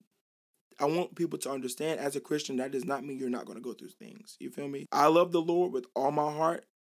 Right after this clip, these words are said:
but I still be, I'm still tempted to watch pornography. I love the Lord so much, but I'm still tempted to have sex before marriage.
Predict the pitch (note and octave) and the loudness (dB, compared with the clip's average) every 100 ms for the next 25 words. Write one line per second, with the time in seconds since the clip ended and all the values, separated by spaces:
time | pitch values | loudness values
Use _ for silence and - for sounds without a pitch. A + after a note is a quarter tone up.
0 | _ _ _ _ _ - C3 A#2 B2 - | _ _ _ _ _ -4 0 0 -2 0
1 | C3+ B2 B2+ B2 C3 A#2+ B2 - C3 B2 | 2 2 0 -4 -6 -4 -4 2 2 2
2 | B2+ G#2+ - B2+ - - A#2+ - - - | -6 -6 -6 -6 -6 -12 -12 -12 -16 -4
3 | - C#3 C#3+ D#3 D#3 D3+ D3+ - - - | 2 4 4 4 2 4 4 4 0 4
4 | D3+ D#3 D#3 D3 C3+ C3 - - - D#3 | 4 4 -2 -2 -6 -4 -4 -4 2 2
5 | - D3 C3+ B2 - B2+ - B2+ B2 - | 2 -4 -6 -6 -8 -8 -6 -6 -8 -10
6 | C#3+ - G#2 - - | -8 -8 -12 -16 -20